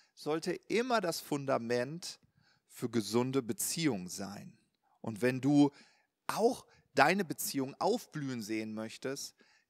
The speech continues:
dann lege ich dir das wirklich von Herzen nahe. Lebe diese Grundlage dieser Erwählung,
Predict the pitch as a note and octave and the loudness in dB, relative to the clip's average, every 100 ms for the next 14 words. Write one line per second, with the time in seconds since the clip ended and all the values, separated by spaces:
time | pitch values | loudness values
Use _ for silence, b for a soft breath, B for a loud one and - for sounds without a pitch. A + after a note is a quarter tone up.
0 | _ C#3 C3+ - _ C3+ D3 F#3+ F3 - | _ -4 -4 -6 _ -2 0 0 -4 -10
1 | C#3+ C3 B2 - B2 C#3 - - B2+ A2+ | -6 -6 -6 -8 -8 -6 -8 -10 -10 -8
2 | B2+ C#3 - C#3 C3 C3 C3+ G#2+ A2+ C#3+ | -8 -8 -8 -12 -6 -6 -4 -6 -8 -12
3 | b b b b - D3 A#3 C#4+ F3 F#3+ | b b b b -8 -4 -4 -6 -8 -8
4 | F3+ E3 B2+ C3 C3+ - E2+ F2+ - - | -6 -6 -6 -6 -6 -8 -12 -12 -16 -18
5 | C#2+ - _ _ _ _ _ _ - A#2 | -20 -20 _ _ _ _ _ _ -8 0
6 | B2+ - A2 G2 A#2+ A#2+ G2+ E2+ - | 0 0 -6 -6 -4 -4 -6 -10 -16